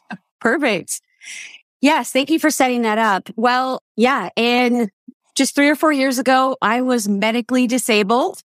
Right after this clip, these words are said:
I'm forty-one years old now, so four years ago, let's say thirty-seven. I have cystic fibrosis. It's a genetic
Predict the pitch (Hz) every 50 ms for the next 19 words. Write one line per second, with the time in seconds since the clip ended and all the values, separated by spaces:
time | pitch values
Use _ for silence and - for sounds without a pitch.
0 | _ _ - 190 202 180 - 254 254 262 262 240 254 254 254 254 247 247 247 226
1 | 247 247 220 226 214 208 208 226 262 311 - - 254 220 220 208 - 226 226 233
2 | 240 226 233 233 220 208 208 214 220 214 214 196 - - - 220 220 - - 226
3 | 208 208 220 220 - - 208 190 165 185 190 202 254 269 - _ _ _ _ _
4 | _ _ _ - 208 202 202 202 202 202 202 202 202 202 202 - - - 262 269
5 | 254 220 - - - 320 330 - - 320 302 - - 262 240 202 233 226 226 220
6 | - 202 170 160 147 - 185 175 - 202 190 185 190 185 185 175 180 - - -
7 | 214 214 214 214 220 233 226